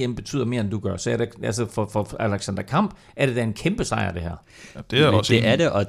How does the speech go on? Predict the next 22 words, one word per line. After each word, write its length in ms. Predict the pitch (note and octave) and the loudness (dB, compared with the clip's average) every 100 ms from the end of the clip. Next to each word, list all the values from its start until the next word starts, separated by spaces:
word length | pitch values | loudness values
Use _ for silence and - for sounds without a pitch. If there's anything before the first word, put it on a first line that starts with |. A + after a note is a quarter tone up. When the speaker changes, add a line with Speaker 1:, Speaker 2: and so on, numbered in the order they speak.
| - | -2
Speaker 3:
og 160 | G2 | 0
der 100 | G2+ - | 2 4
er, 260 | A#2+ D#3 - - | 4 4 2 -4
altså, 160 | G#2 G#2+ | -4 -2
det 160 | F#2+ - | -2 -2
er 260 | G#2+ B2 C3+ | 2 2 4
ikke 300 | B2 - - - | 2 0 -6 -2
almindelig 440 | G#2+ G#2 A2+ A2 | 2 2 2 0
cykelløb, 520 | G#2 A2 G#2 G#2 F#2+ - | 2 2 4 4 2 0
når 140 | G#2 | 0
man 120 | G2 G2 | 0 2
kører 160 | G2+ | 0
D 300 | F#2 G#2+ F2+ | 2 2 2
M, 40 | F#2 | -2
fordi 220 | - G2 | 0 2
Speaker 2:
Mm. 60 | G2+ | 2
Speaker 3:
at 180 | - - | 2 -2
man 260 | G#2 F#2+ F#2 | 0 2 2
er 100 | F2+ | 0
både 500 | - A2+ B2+ D#3 D3+ - - - _ _ - | 2 4 8 6 4 -4 -20 -20 _ _ -8
holdkammerater 760 | G2 C3 C3+ C3+ A#2 G2+ G2+ G#2 | 4 4 6 4 6 6 6 4
og 480 | G2+ - G2 F#2+ | 2 2 4 4